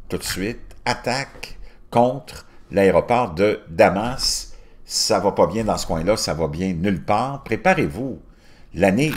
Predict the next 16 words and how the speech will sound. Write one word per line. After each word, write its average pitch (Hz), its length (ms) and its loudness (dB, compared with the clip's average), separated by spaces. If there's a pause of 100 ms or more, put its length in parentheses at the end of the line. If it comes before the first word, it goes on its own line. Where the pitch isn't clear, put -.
deux 135 180 2
mille 156 160 0
vingt-trois 104 400 -2
va 87 140 0
être - 120 -8
une 80 140 -6
année 92 400 -6 (600)
guerrière, 113 720 4
comme 85 140 -8
c'est 85 140 -8
pas 92 100 -6
possible. 107 420 -8
On 80 120 -4
se 76 80 -12
dirige 95 260 -6
probablement 78 680 -6